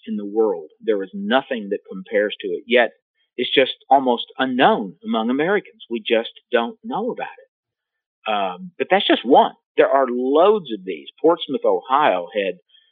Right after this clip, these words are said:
probably the most incredible of all, and a lot of that's been destroyed, but a lot of it still remains. So there were hundreds of these Hopewell type formations. The Hopewell then evolved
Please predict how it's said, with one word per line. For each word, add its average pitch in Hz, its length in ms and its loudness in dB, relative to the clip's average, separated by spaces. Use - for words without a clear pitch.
probably 117 440 2
the 113 160 0
most 123 360 2
incredible 101 720 0
of 85 140 -4
all, 117 380 4
and 101 180 -10
a 98 60 -10
lot 120 260 4
of 110 120 -4
that's 107 300 0
been 104 140 -4
destroyed, 101 500 -2
but 107 140 -2
a 104 80 -6
lot 95 240 -4
of 85 120 -14
it 98 120 -14
still 90 280 -16
remains. 87 480 -12
So 123 140 4
there 139 140 4
were 117 180 2
hundreds 190 440 4
of 131 100 0
these 117 260 0
Hopewell 110 600 2
type 90 220 -2
formations. 92 640 -10
The 101 120 -4
Hopewell 131 640 6
then 104 360 -4
evolved 113 840 4